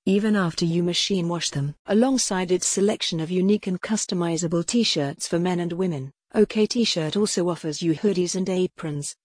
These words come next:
as well as clothing for babies and children. A spokesperson for the company said, "We offer custom printing services, thanks to a modern printing technique and fast communication channels, as well as original products and fast delivery."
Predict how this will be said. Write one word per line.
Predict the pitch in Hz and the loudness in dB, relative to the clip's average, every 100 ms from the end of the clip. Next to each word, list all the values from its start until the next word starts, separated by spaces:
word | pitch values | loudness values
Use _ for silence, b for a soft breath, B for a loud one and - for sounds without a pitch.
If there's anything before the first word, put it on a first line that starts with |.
| - | -6
as | 175 | -4
well | 190 214 | 2 2
as | 214 | 2
clothing | - 208 185 165 151 | 0 0 0 0 -4
for | 190 | -4
babies | 165 190 180 151 151 | 0 0 2 0 0
and | 180 170 | -2 0
children. | 202 160 147 139 - | 0 0 -2 -6 -6
A | 240 | -4
spokesperson | 208 - 294 - - 190 180 175 156 | -2 0 0 0 -6 -6 -6 -6 -4
for | 156 | -2
the | 165 | -2
company | - 196 180 175 | 0 -2 0 -2
said, | - 165 151 - _ | -2 -4 -6 -10 _
"We | 214 226 | 2 2
offer | 240 240 247 | 2 0 -4
custom | - 202 - 175 175 | -2 -6 -4 -4 -4
printing | - 175 180 | -4 -2 -2
services, | 180 208 196 156 - 147 143 - _ - | -2 -2 -2 -4 -6 -6 -6 -12 _ -6
thanks | 226 220 214 - | 0 0 0 -4
to | 190 | -2
a | |
modern | 190 190 185 190 | 0 0 0 -4
printing | - 180 170 175 | -2 -6 -4 -4
technique | 180 185 185 180 170 | -4 -6 -4 -4 -4
and | 165 | -6
fast | - 180 180 - | -2 -2 -2 -6
communication | - 196 185 180 - 160 - 170 | -4 -2 0 -2 -2 -2 0 -2
channels, | - 185 156 135 147 - _ | -2 -4 -4 -6 -10 -14 _
as | - 190 | -6 -2
well | 202 220 | 2 2
as | 220 | 4
original | 214 214 - 202 190 | 4 4 2 0 0
products | - 180 147 - - | -4 -6 -6 -8 -6
and | 180 170 | -6 -4
fast | 190 180 175 | -4 -2 -2
delivery." | - 180 180 156 143 143 | 0 2 2 0 -2 -6